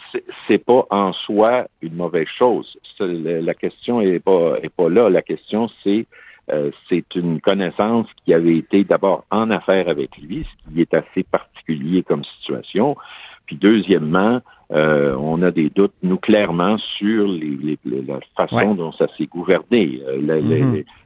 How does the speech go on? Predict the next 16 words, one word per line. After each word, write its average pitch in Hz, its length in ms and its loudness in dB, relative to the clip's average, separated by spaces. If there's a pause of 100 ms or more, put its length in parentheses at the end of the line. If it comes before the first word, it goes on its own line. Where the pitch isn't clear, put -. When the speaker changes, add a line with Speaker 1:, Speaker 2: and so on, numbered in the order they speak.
(120)
Speaker 1:
les, 80 120 2
les 113 280 0
interprétations, 107 1200 -2 (360)
euh, 69 520 -2
ont 76 240 -6
été 95 360 2
un 85 140 2
peu, 98 380 4
euh, 69 280 0
je - 80 -14
dirais, 76 400 0
alambiquées 87 600 0
dans 80 180 0
une 85 140 -6
certaine 82 340 -2
façon. 80 380 -4